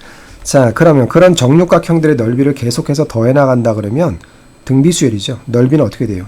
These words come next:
이전 넓이의 사분의 삼씩 되는 거니까. 그러면 일 마이너스 R 역화라는 게 사분의 삼이죠. A 역화라는 게 이분의 삼 루트 삼이 되고요. 자, 둘레의 길이는, 자, 거기다 플러스, 자, 지금 여기 에이엔 했고요. 여기 비엔.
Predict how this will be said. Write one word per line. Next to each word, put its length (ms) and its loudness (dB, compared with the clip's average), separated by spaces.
이전 300 2
넓이의 320 0
사분의 420 -6
삼씩 460 -10
되는 240 -8
거니까. 460 -12
그러면 360 0
일 300 4
마이너스 500 0
R 320 2
역화라는 500 2
게 160 -2
사분의 520 -6
삼이죠. 480 -6
A 220 2
역화라는 500 2
게 220 -2
이분의 680 0
삼 260 -6
루트 260 -6
삼이 320 -6
되고요. 320 -10
자, 220 2
둘레의 420 4
길이는, 380 2
자, 160 -10
거기다 300 -4
플러스, 1000 0
자, 140 -12
지금 240 -10
여기 380 -2
에이엔 360 0
했고요. 320 -6
여기 180 -4
비엔. 460 0